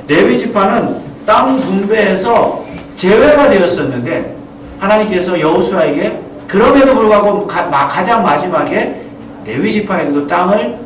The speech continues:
분배해 주라고 말씀하셨습니다. 그래서 여호수아는 하나님의 말씀대로 레위 지파에게도 땅을 분배해 주었습니다. 그런데 여러분, 레위 지파에게 줄 땅은 어디에 있습니까? 레위 지파에게 줄 땅이 남아 있습니까?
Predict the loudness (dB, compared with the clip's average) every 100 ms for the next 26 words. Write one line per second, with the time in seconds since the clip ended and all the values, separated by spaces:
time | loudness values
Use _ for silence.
0 | -14 -10 -6 -2 -2 -2 -2 0 0 2
1 | 0 -2 -8 -6 -4 -4 -4 -4 -6 -10
2 | -14 -16 -18 -18 -18 -18 -18 -18 -18 -18
3 | -18 -18 -18 -2 0 2 4 4 4 2
4 | 0 0 -2 -6 -2 0 2 2 2 2
5 | 0 -2 -2 0 0 -2 -6 -2 0 0
6 | -2 -2 0 0 -2 0 0 0 0 -2
7 | 0 2 2 2 2 -2 -6 -10 -16 -18
8 | -18 -16 -16 -16 -10 -4 2 4 4 2
9 | 0 -2 -6 -12 -16 -4 0 2 4 2
10 | 2 2 2 2 0 -2 -2 2 2 2
11 | 2 0 -2 0 0 0 -4 -8 -12 -16
12 | -18 -18 -16 -16 -16 -16 -18 -18 -18 -18
13 | -18 -18 -18 -18 -18 -18 -18 -18 -18 -18
14 | -18 -2 2 4 4 2 2 4 2 2
15 | 2 2 4 4 4 2 0 -2 -2 2
16 | 2 0